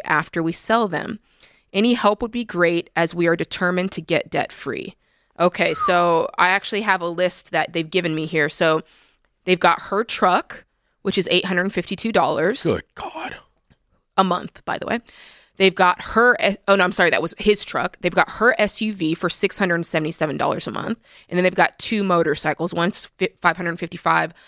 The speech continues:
Speaker 1: the o-, the other one's four oh eight. Now, he doesn't tell me how far upside down they are. I'm gonna assume
Speaker 2: He thinks he's sixteen on the motorcycles, but
Speaker 1: Yeah.
Speaker 2: he's wrong.
Speaker 1: Well, why do you think he's wrong?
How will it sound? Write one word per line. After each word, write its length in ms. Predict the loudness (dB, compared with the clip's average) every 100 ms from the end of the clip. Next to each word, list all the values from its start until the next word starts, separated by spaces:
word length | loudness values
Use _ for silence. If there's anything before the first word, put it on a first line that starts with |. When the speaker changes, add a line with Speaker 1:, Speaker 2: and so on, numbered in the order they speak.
| _
Speaker 1:
the 100 | -2 0
o-, 140 | 0 -2
the 100 | -2
other 140 | 0 0
one's 220 | -2 -6
four 340 | -4 0 2
oh 120 | 2 2
eight. 220 | 0 0
Now, 140 | -2
he 160 | -2 2
doesn't 300 | 2 0 -2
tell 240 | 0 2
me 320 | 2 -2 -4 -8 _ -20 _
how 200 | 0 0
far 280 | 2 2 2
upside 420 | 0 0 0 0
down 240 | -2 -2 -2
they 140 | 0
are. 200 | 2 2 0
I'm 120 | 2
gonna 220 | 2 2
assume 460 | -2 -2 -2 2 2
Speaker 2:
He 40 |
thinks 200 | 0 -2
he's 160 | -6 -4
sixteen 560 | -6 -8 -4 -2 -2
on 120 | -2
the 60 | -4
motorcycles, 640 | -4 -6 -8 -10 -10 -12
but 80 | 0
Speaker 1:
Yeah. 200 | 2 2
Speaker 2:
he's 100 | 0
wrong. 400 | -2 -4 -10 -20 _ _ _ _ _ _ _ _ _ _ _ _ _ _ _ _ _ _ _ _ -2
Speaker 1:
Well, 160 | 2
why 160 | 4 2
do 40 |
you 40 | -2
think 160 | -6
he's 140 | -4 -2
wrong? 300 | -2 -4